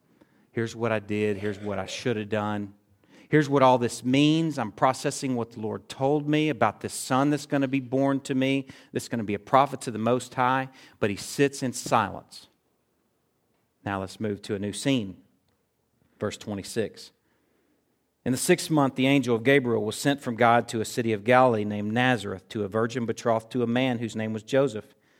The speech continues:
of the house of David. And the virgin's name was Mary. And he came to her and said, 'Greetings, O favored one, the Lord is with you.'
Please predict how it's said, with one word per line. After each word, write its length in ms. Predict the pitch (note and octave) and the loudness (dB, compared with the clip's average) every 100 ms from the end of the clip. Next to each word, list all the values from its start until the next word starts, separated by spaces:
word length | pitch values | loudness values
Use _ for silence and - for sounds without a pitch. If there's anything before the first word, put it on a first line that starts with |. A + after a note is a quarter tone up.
| _ _ _ _ _ _ - | _ _ _ _ _ _ -10
of 100 | G#2 | -6
the 60 | |
house 300 | G#2 G#2+ - | 0 0 -2
of 80 | A2+ | -2
David. 340 | A#2 G#2+ F#2 - _ _ _ _ _ _ _ _ - | 0 0 -6 -14 _ _ _ _ _ _ _ _ -6
And 100 | A#2+ | -4
the 60 | B2 | 6
virgin's 400 | D#3+ C3+ C#3 A#2 | 6 6 2 2
name 300 | C#3+ C#3 A2 | 4 4 2
was 120 | G#2+ | 0
Mary. 520 | B2 D3+ C#3+ G2+ F2 _ _ _ _ _ _ _ _ _ _ - | 0 2 2 0 -6 _ _ _ _ _ _ _ _ _ _ 0
And 80 | D3+ | 0
he 60 | |
came 340 | D3+ G3+ B3 F#3 | 2 4 6 4
to 80 | |
her 180 | D3 C#3 | 4 4
and 120 | C3+ | 4
said, 320 | - C3+ A#2 A2+ | 2 0 -2 -2
'Greetings, 500 | G3+ A#3 D3+ A#2 A2+ | 2 4 4 2 2
O 140 | G#2+ | 0
favored 400 | - B2 A#2+ B2 | 2 2 2 0
one, 200 | C3 C#3 | 0 0
the 80 | A2 | 0
Lord 320 | B2 F3+ E3 | 4 4 4
is 160 | B2 C3+ | 0 2
with 300 | E3+ E3 | 2 2
you.' 140 | G2+ | -10